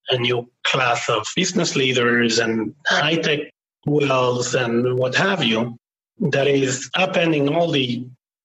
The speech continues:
traditional views of Jewish philanthropy in relation to Israel. In the Jewish Funders Network, around twenty-seven percent of our members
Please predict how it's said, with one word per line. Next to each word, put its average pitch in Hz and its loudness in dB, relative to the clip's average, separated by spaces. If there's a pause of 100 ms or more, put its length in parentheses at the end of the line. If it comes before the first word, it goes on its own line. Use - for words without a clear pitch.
(120)
traditional 143 0
views 165 0
of 113 0 (540)
Jewish 135 0
philanthropy 131 0
in 127 -4 (240)
relation 139 0
to 139 0
Israel. - -2 (560)
In 143 0
the 135 0
Jewish 165 0
Funders 208 2
Network, 120 0 (260)
around 143 0
twenty-seven 170 -2
percent 151 0
of 135 -2
our 123 0
members 131 0